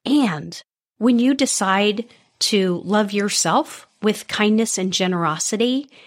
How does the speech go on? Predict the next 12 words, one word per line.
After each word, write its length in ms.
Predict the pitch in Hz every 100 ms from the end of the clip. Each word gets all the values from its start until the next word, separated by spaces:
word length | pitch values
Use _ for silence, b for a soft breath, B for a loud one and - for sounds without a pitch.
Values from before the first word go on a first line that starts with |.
| B
it's 160 | 262
so 160 | - 302
much 260 | 311 320 254
easier 380 | 254 277 285
to 80 | 269
love 260 | 214 196 202
other 200 | 202 196
people 320 | - 262 233
with 160 | 180 -
kindness 440 | 185 160 151 -
and 120 | 170
generosity. 840 | 170 160 151 143 - 185 - 220